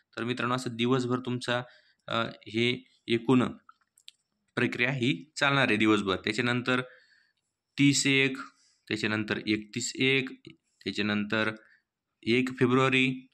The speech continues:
त्याच्यानंतर दोन फेब्रुवारी. तर एकूण दोन फेब्रुवारीपर्यंत तुमचं हे संपूर्ण नियोजन त्यांनी केलेलं आहे. तर बघा, दोन फेब्रुवारीपर्यंत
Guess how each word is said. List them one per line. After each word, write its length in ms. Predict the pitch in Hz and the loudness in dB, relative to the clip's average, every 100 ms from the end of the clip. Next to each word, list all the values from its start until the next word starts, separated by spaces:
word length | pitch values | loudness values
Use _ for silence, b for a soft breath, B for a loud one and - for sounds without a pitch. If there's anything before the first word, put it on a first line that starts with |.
| _ _ _ - | _ _ _ -8
त्याच्यानंतर 440 | 101 101 104 101 | -6 -4 -4 -2
दोन 400 | 92 101 135 139 | -2 2 2 2
फेब्रुवारी. 720 | 127 120 120 131 127 131 127 B B _ | 2 2 2 4 2 0 -4 B B _
तर 80 | 117 - | -6 -2
एकूण 440 | 123 127 127 113 101 B _ | -2 0 0 0 -4 B _
दोन 360 | 113 113 143 151 | -2 2 4 2
फेब्रुवारीपर्यंत 760 | 139 107 117 120 123 123 120 110 104 | 0 2 2 2 2 0 0 -2 -2
तुमचं 300 | 110 113 - | -4 -4 -2
हे 180 | 110 127 156 - _ _ _ _ _ _ - - | -2 -2 -4 -12 _ _ _ _ _ _ -14 -6
संपूर्ण 540 | 110 110 127 131 120 92 - _ _ _ _ | -4 0 2 2 0 -2 -10 _ _ _ _
नियोजन 540 | 110 117 123 120 127 110 | -2 2 4 4 2 0
त्यांनी 260 | 107 110 | 0 0
केलेलं 300 | 104 113 98 | 0 2 2
आहे. 100 | 87 87 b b - | 2 -2 b b -12
तर 80 | 107 | -4
बघा, 260 | 120 120 | -2 -2
दोन 460 | 117 110 123 127 127 | -2 0 0 2 0
फेब्रुवारीपर्यंत 720 | 120 104 110 113 113 110 110 | 0 0 2 2 0 0 -2